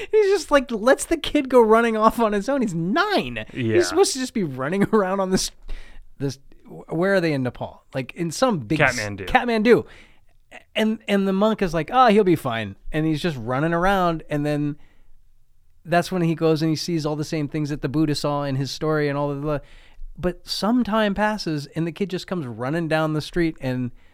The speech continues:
Speaker 1: the dad's just sitting up. They're all just eating dinner and he's like, "Oh, hey, buddy." Uh, in the timeline of the film, he's a single dad in Kathmandu with his only child, and he hasn't seen him in hours. And
Speaker 2: Right.
Speaker 1: the kid's just been running around on the streets.
Speaker 2: Right.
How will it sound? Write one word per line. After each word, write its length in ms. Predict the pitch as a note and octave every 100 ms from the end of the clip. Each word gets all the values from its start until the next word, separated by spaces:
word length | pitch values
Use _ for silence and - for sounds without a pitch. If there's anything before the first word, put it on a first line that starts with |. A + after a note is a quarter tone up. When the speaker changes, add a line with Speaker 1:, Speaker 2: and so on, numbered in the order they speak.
| - -
Speaker 1:
the 120 | C3+
dad's 260 | C#3+ D3+
just 180 | D3 C#3
sitting 280 | - D#3 D3
up. 280 | C3+ C#3 - -
They're 160 | - D3
all 100 | D#3+
just 160 | D3 -
eating 260 | D3+ C#3+
dinner 180 | C#3+ D#3+
and 80 | C3+
he's 80 | C3
like, 140 | C#3+
"Oh, 140 | A#3 A3+
hey, 180 | B3+
buddy." 460 | A#3 G#3+ G#3+ G#3+ G3+ - _ _ - - - - -
Uh, 100 | - - _
in 200 | G3+ A3+
the 140 | G#3+ F#3+ _
timeline 480 | - A#3+ A3+ G#3+ F3
of 80 | D3+
the 60 |
film, 400 | - C4+ A3+ F3 - _ _ _
he's 340 | - B3 A3+
a 80 | F#3
single 440 | - - C#4 A#3 G3
dad 500 | F#3 F#3 D#3 C3+ - _
in 440 | - G#3 G#3 G3 F#3+ _
Kathmandu 720 | - D#3+ F#3 E3+ D#3+ E3+ D#3+
with 180 | D3 -
his 260 | D3+ C3 C3+
only 300 | D#3 G3+ F#3
child, 580 | D3 F#3 E3+ E3 C3+ A#2 -
and 120 | D#3+
he 60 | E3+
hasn't 340 | F3+ G3+ F#3
seen 240 | - G#3+ F#3+
him 120 | D3+
in 100 | C3
hours. 540 | B2+ E3 C3 - - -
And 140 | A#2+
Speaker 2:
Right. 80 | G#2+
Speaker 1:
the 40 | E3+
kid's 100 | D3+
just 140 | F3+
been 140 | E3+ C3
running 340 | A#2 D3+ E3+
around 280 | D#3 D#3+ D#3
on 100 | C#3+
the 60 |
streets. 540 | C3+ - F#3 C3+ - -
Speaker 2:
Right. 220 | B2+ G#2